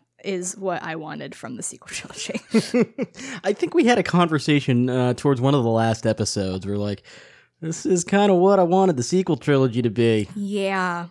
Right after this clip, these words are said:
Speaker 1: like, the whole, um, you know, chosen one sort of realizing her importance. And, like, I know a lot of people love that Rey is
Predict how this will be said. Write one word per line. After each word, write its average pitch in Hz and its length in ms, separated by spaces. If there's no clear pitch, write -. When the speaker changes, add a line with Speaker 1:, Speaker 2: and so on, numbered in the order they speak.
Speaker 1:
like, 202 260
the 202 80
whole, 196 400
um, 180 400
you 202 200
know, 180 260
chosen 208 480
one 185 480
sort 185 300
of 175 260
realizing 190 520
her 175 120
importance. 175 760
And, 175 480
like, 180 420
I 190 340
know 196 320
a 185 40
lot 175 160
of 175 100
people 180 300
love 170 280
that 156 220
Rey 170 280
is 165 460